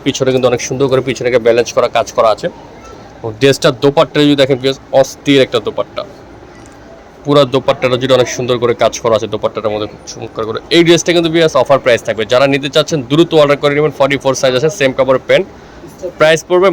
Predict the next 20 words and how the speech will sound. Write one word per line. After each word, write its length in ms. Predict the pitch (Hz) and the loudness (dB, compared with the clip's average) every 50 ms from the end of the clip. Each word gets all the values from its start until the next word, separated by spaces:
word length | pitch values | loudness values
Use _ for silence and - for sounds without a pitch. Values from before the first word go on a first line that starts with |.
| 156 | 2
মাত্র 180 | 156 151 - - 160 139 131 | 2 0 0 -2 -6 -2 0
দু 40 | 135 135 | 2 2
হাজার 160 | 127 120 117 - | 4 2 2 0
টাকা। 120 | 123 110 110 107 107 | 0 -2 -2 0 0
দু 40 | 135 | 0
হাজার 160 | 143 147 147 - | 2 2 0 0
টাকা 120 | - 156 151 | 0 -2 0
হলে 100 | 151 143 - | 0 -2 -2
সুন্দর 160 | 151 147 156 147 | -2 -2 -2 0
এই 40 | 143 139 | 0 0
ড্রেসটা 180 | 139 - 147 135 | 0 0 0 0
এখন 100 | 139 135 | 0 0
নিয়ে 120 | 131 131 131 | 0 0 0
নিতে 100 | 131 131 139 | 0 0 0
পারবেন 160 | 156 170 165 - | 0 -2 -4 -4
তোমার 160 | 139 147 139 - - | -4 -6 -6 -6 -4
পিএস 200 | - 143 139 127 120 | -2 0 0 0 0
বুটিক 160 | 123 123 117 - | -2 -4 -4 -2
শপ 100 | - - - - | -4 -6 -6 -6
থেকে। 160 | 110 - - | -10 -10 -10